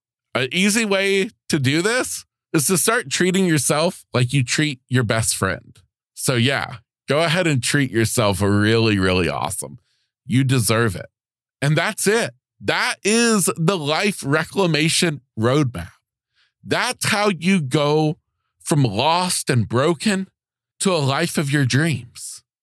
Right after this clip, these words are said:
It's as easy as that. Now, I understand spelling it out on a podcast, yeah, it makes it seem pretty easy and, well, life's challenging. But in essence,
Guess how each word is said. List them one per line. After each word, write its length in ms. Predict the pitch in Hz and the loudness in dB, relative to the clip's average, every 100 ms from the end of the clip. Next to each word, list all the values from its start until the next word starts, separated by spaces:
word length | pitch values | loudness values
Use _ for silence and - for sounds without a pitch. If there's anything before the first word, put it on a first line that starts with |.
| _ | _
It's 200 | - 143 | -2 0
as 160 | 190 151 | 2 2
easy 340 | 196 185 190 | 2 2 2
as 180 | 160 127 | 0 0
that. 260 | 156 139 - _ _ _ | 0 -2 -8 _ _ _
Now, 260 | 170 196 196 | -2 0 0
I 140 | 185 | 0
understand 920 | 208 196 180 - - 147 151 151 127 _ _ - | 0 2 0 0 -2 0 0 -2 -4 _ _ -4
spelling 500 | - - 175 165 147 | -4 0 0 0 0
it 100 | 143 | 0
out 160 | 143 | 0
on 120 | 139 | 0
a 40 | 123 | 0
podcast, 680 | - 117 123 120 131 135 - | -2 -2 -2 -2 0 -2 0
yeah, 220 | 107 117 | 0 0
it 80 | - | -2
makes 260 | 123 - | -4 -2
it 160 | - - _ _ _ _ | -4 -4 _ _ _ _
seem 360 | - 160 139 120 | -2 0 0 -2
pretty 240 | - 160 143 | -2 -2 0
easy 540 | 156 156 127 131 135 | 0 2 2 2 2
and, 280 | 113 110 98 _ _ | 2 0 -4 _ _
well, 300 | 113 117 117 - - _ - | 0 0 0 -6 -20 _ -2
life's 440 | 110 135 127 - - | 0 0 0 -4 -2
challenging. 640 | - 120 131 95 - - - _ _ _ - | 0 2 0 -2 -6 -14 -20 _ _ _ -2
But 300 | 147 143 - _ - | 0 0 -6 _ 0
in 100 | 120 | 0
essence, 640 | 113 - 165 151 - | 2 0 -2 -4 -12